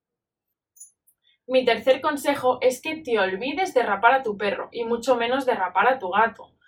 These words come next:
El pelaje y el manto que tienen les ayuda a termorregular y les ayuda a mantener el calor cuando sufren más frío. Ni en invierno ni en verano, nunca se debe rapar, pero en invierno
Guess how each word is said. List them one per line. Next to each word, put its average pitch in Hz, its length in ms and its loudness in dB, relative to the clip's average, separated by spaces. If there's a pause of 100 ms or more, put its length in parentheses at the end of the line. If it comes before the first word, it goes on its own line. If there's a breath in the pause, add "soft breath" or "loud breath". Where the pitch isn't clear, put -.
(420 soft breath)
El 214 220 -2
pelaje 240 420 0
y 202 120 -4
el 180 120 -4
manto 254 300 -6
que 285 100 -2
tienen 262 480 -4
les 220 240 -6
ayuda 214 300 0
a 247 60 -2
termorregular 202 840 -2
y 233 80 -6
les 233 200 -4
ayuda 220 240 0
a 247 40 -4
mantener 226 400 -4
el 247 140 -4
calor 208 480 -4
cuando 233 560 -2
sufren 233 480 -8
más 196 300 -4
frío. 160 400 -14 (280 soft breath)
Ni 269 120 -2
en 262 80 4
invierno 262 420 2
ni 311 80 -4
en 226 100 -4
verano, 202 480 -4 (220)
nunca 262 300 2
se 254 120 0
debe 226 220 0
rapar, 185 560 -2
pero 214 160 -2
en 202 80 -4
invierno 247 580 -4